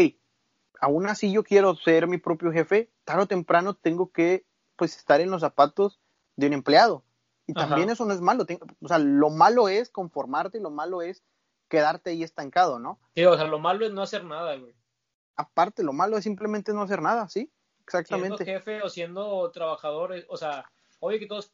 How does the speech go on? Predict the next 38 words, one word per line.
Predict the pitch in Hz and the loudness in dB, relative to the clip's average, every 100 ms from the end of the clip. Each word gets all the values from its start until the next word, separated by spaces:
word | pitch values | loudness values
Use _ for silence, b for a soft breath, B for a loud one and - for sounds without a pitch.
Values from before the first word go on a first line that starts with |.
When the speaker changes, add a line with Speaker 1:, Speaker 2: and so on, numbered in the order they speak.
| _ | _
Speaker 2:
quieren | 190 190 | -14 -12
ser | 185 170 | -10 -10
jefe, | 190 180 | -12 -12
güey, | 143 135 - | -14 -14 -10
pero | 160 156 151 151 | -4 0 0 0
aunque | 151 151 | -2 -8
seas | 165 170 | -8 -6
trabajador, | 196 185 165 165 185 _ _ _ _ - | -6 -4 -4 -4 -6 _ _ _ _ -18
es | 147 | -10
algo | 170 180 180 | -10 -8 -8
bueno. | 180 208 190 | -8 -8 -12
¿Por | 156 | -12
qué? | 180 170 | -10 -10
Porque | 160 143 | -12 -10
ya | 147 | -10
estás | 190 190 | -10 -16
empezando, | 165 156 165 196 | -14 -12 -10 -10
güey, | 202 170 | -8 -8
o | |
sea, | 147 143 | -8 -8
ya | 143 | -8
estás | 135 180 | -12 -14
superando | 147 180 170 | -12 -8 -8
mucha | 175 180 185 | -10 -14 -14
gente | 175 170 175 | -14 -14 -12
que | 160 | -10
no | |
está | 151 160 | -10 -12
haciendo | 165 170 | -12 -12
nada, | 151 143 143 | -8 -6 -6
güey, | 143 139 | -8 -12
que | 135 | -14
no | |
está | 127 151 | -12 -6
trabajando, | 156 139 135 135 135 | -4 -2 -6 -12 -16
que | 139 | -16
no | 135 | -14
hace | - 160 156 | -6 -4 -4